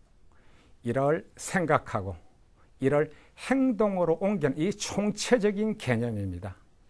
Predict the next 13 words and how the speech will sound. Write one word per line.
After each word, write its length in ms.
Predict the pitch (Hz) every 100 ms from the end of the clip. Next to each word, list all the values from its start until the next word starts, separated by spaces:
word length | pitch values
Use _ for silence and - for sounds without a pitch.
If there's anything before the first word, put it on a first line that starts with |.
| - - -
심리학에서는 1300 | - - 185 165 151 147 139 - 147 147 156 160 165 - - _ - - -
인간의 440 | 170 185 196 214 220
행동을 540 | 233 262 214 220 180
연구하여 600 | 123 127 123 117 113 101 - _ - - - _ _ _ _ _ _ - -
인간을 640 | 139 143 151 156 160 - _ _ - -
좀 280 | 160 185
더 140 | 175 175
잘 460 | - 110 131 240
이해할 420 | 160 143 214 269 247
수 140 | -
있도록 380 | 135 123 110 104
하고 220 | 92 98 - - - _ _ _ - - -
또 180 | 143